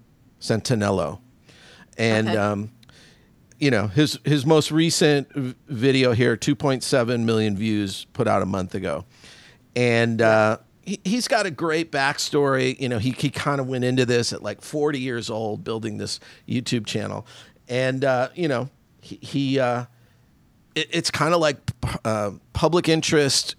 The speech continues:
Speaker 1: you know, travel pieces. But, uh,
Speaker 2: Okay.
Speaker 1: y-, you know, like, one of his most recent ones is he basically went to,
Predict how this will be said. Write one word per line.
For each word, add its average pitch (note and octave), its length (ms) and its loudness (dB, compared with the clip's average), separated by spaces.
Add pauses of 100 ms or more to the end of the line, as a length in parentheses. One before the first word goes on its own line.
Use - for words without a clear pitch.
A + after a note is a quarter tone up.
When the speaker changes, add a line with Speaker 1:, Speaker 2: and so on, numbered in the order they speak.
Speaker 1:
you D3 100 2
know, B2+ 80 2
travel C#3 460 4
pieces. G#2+ 560 2 (580)
But, D3+ 380 4
uh, C#3+ 280 6
Speaker 2:
Okay. F#3+ 200 -8 (120)
Speaker 1:
y-, D#3 220 0
you D3 140 4
know, C#3+ 120 4
like, C3+ 360 2
one D3 200 4
of C3+ 60 0
his C3+ 160 0
most D3 240 0
recent F#3+ 320 -2
ones D3+ 280 -4
is C#3+ 280 -2
he D3 140 -4
basically C#3+ 580 2
went C#3+ 280 4
to, C#3+ 460 4